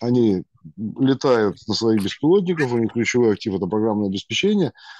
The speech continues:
но они очень быстро вышли в сервисную модель и упаковались как сервис. Значит,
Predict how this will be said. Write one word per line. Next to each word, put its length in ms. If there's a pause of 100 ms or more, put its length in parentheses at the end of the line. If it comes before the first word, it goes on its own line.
(160)
но 100
они 160
очень 240
быстро 300
вышли 260
в 80
сервисную 460
модель 300
и 40
упаковались 460
как 160
сервис. 460 (840)
Значит, 280